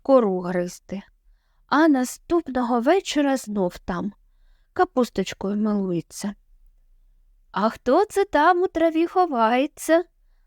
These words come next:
почувся голос бабусі. «З-з-з-зайчик. А ходи но сюди».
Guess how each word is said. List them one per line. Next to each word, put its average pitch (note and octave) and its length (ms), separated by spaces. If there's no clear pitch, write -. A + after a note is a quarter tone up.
почувся C4 600
голос B3+ 300
бабусі. A#3 600
«З-з-з-зайчик. D4+ 1700
А A3 140
ходи G#4 380
но G#4+ 140
сюди». C#4+ 560